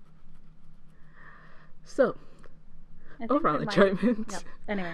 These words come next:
Speaker 1: <laughs>
Speaker 2: yes, continue. Sorry.
Speaker 1: No, no, say what you're gonna say.
Speaker 2: I was saying, I think we might have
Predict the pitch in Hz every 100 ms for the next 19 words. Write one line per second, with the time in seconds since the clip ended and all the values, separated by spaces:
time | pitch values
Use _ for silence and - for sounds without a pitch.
0 | - 185 202 202 233 302 254 285 - -
1 | 175 - - - - - 208 185 151 -
2 | 196 160 - - 185 196 151 180 - -
3 | - - - - - - - - - 233
4 | 226 226 240 240 226 214 208 254 277 277
5 | 240 233 240